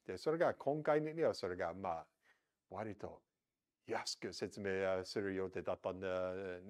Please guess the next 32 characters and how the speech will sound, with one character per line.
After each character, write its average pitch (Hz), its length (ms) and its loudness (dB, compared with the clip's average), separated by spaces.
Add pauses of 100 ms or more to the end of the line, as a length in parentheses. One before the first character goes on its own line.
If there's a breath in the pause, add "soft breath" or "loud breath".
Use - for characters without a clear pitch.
(280)
で 87 100 -10
し - 120 -14
ょ 90 180 -2
う - 40 -20 (280)
け 147 80 4
ど、 151 400 8 (460 soft breath)
い 101 80 -12
か 107 160 -6
が 95 100 -4
だ 85 120 -6
っ - 40 -10
た - 100 -10
で 82 140 -12
し - 80 -6
ょ - 60 -8
う。 - 20 -10 (1200 soft breath)
そ - 160 8
れ 208 80 6
か 220 140 12
ら、 104 140 6
え 123 60 2
っ 120 60 4
と、 104 160 4
も 135 160 2
う 156 60 0
ち - 80 0
ょ - 40 2
っ 110 40 -2
と、 117 120 -8
え 110 80 0
っ 104 60 2
と、 98 340 0